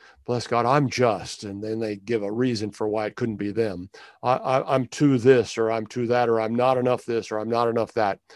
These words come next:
And this pride in their humility gets in the way. And, and I wanna remind us that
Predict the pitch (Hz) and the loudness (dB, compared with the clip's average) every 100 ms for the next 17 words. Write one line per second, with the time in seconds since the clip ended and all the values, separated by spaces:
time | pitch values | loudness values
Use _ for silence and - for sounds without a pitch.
0 | - - - _ 123 131 139 - - 131 | -20 -20 -20 _ -4 2 2 2 -2 4
1 | 156 160 143 135 131 117 127 151 165 123 | 6 6 6 4 4 2 6 6 6 4
2 | 117 123 127 131 120 117 143 139 107 95 | 0 -2 0 0 0 4 4 4 2 -2
3 | _ - _ _ 123 - - 139 - 131 | _ -20 _ _ -8 -6 -4 -4 -2 0
4 | 202 214 190 175 139 151 226 233 123 104 | 4 6 6 6 4 2 2 2 0 -2
5 | 139 - _ _ - _ _ 151 | -6 -8 _ _ -20 _ _ -2